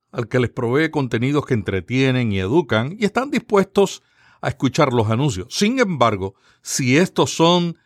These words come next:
demasiados, muy extensos, en inglés en algunos casos, desconectados de la temática e impersonales, y se parecen a los de la radio y la televisión,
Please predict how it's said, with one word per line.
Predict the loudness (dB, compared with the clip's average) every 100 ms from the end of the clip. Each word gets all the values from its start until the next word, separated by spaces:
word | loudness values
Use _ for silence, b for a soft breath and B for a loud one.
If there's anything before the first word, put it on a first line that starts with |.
| _ _ _ _ _
demasiados, | -10 -8 -6 -8 -6 0 0 0 -8 -18 -20 _ _
muy | -6 -2 0 0 0 2 2
extensos, | 0 0 2 2 0 -4 -6 -20 _ b b b b
en | 0 2
inglés | 2 0 2 2
en | 2 -2
algunos | -2 -2 -2
casos, | -2 -2 -2 -12 -20 _ b b
desconectados | 0 0 2 0 0 0 2 4 4
de | 4
la | 2
temática | 0 0 2 2 -2 -4 -8 -8 _
e | 0 2
impersonales, | 0 -2 -4 -2 -2 0 0 2 2 0 -6 -12 _ _ _ _ _ _ _ _ _ _ _
y | -10
se | -2 0
parecen | 2 2 2 0 -2
a |
los | -2 0
de | 0
la | 0
radio | 0 0
y | 0
la | -2
televisión, | -2 -2 -4 0 0 0